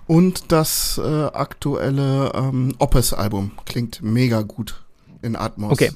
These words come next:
Speaker 1: Ähm,
Speaker 2: darf ich dich fragen,
Speaker 1: aber
Speaker 2: wie du Atmos gehört hast?
Speaker 1: <laughs>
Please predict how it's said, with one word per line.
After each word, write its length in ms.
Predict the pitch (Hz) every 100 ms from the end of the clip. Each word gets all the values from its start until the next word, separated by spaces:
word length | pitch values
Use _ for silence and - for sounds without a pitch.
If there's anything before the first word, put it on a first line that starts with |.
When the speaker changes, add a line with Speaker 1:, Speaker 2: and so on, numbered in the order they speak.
| -
Speaker 1:
Ähm, 280 | 113 117 113
Speaker 2:
darf 120 | 143
ich 120 | 170
dich 120 | 190
fragen, 320 | - 127 135
Speaker 1:
aber 140 | 135 120
Speaker 2:
wie 80 | 147
du 180 | 190 -
Atmos 440 | 160 - 175 -
gehört 320 | 147 147 156
hast? 320 | 214 - -
Speaker 1:
<laughs> 60 | -